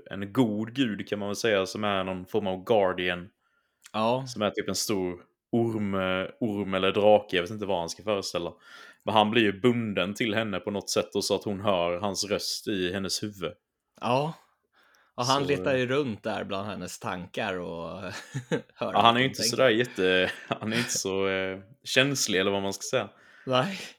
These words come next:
Speaker 1: Det är lite så här bara, "Ah, du är ledsen över din döda pappa, boohoo. Ni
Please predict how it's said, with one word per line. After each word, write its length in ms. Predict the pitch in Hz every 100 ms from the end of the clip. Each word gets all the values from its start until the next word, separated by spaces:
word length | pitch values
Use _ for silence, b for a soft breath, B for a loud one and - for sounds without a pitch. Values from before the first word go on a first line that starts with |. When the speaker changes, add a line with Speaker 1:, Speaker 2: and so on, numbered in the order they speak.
| -
Speaker 1:
Det 80 | 104
är 40 |
lite 180 | 104 107
så 140 | -
här 140 | 98 98
bara, 140 | 101
"Ah, 280 | 117 117 110
du 240 | 104 104
är 260 | 104 104 104
ledsen 340 | 107 107 104
över 200 | 98 95
din 160 | 98 98
döda 300 | 104 104 92
pappa, 380 | - 101 - 90
boohoo. 680 | 107 107 101 104 92 87 87
Ni 80 | 104